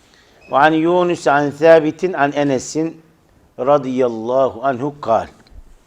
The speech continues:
İki ayrı kanaldan, iki ayrı tarikten rivayet ediyor İmam Buhari bu hadisimizi. Biri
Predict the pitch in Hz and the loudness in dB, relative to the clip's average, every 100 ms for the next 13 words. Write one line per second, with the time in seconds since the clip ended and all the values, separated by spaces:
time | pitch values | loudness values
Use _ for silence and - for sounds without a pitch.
0 | _ _ _ _ _ _ 147 143 - 196 | _ _ _ _ _ _ -10 -10 -2 0
1 | 196 143 147 147 151 147 120 - _ _ | 4 4 6 4 4 4 0 -16 _ _
2 | _ _ - 127 123 110 104 135 175 _ | _ _ -4 0 0 -2 -4 -4 -6 _
3 | _ _ _ _ _ _ 135 - 202 151 | _ _ _ _ _ _ -14 -2 4 6
4 | 139 139 170 147 135 135 - 160 143 120 | 4 2 -2 0 0 0 0 2 2 0
5 | 120 117 120 120 110 104 101 92 - _ | 2 2 2 -2 -8 -4 -6 -6 -12 _
6 | _ _ _ _ _ _ _ _ _ 117 | _ _ _ _ _ _ _ _ _ -6
7 | 135 135 120 120 120 123 117 101 123 117 | -4 -2 -4 -4 2 2 0 -6 -2 -2
8 | 110 107 - 101 104 98 139 147 147 _ | -2 -8 -8 -10 -8 -6 -6 -6 -12 _
9 | _ _ _ _ 123 139 151 175 170 | _ _ _ _ -6 -2 2 0 0